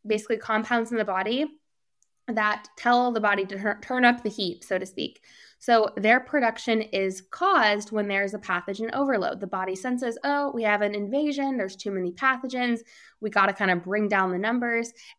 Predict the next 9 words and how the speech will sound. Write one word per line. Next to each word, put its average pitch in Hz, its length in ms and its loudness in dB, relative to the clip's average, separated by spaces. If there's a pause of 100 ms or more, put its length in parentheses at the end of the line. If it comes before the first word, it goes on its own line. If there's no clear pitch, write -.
And 214 160 2
so 202 160 2
the 202 100 -6
pyrogens 240 760 2 (100)
then 208 220 2
basically 196 420 -4
increase 196 500 0
the 185 100 -6
temperature. 190 680 -8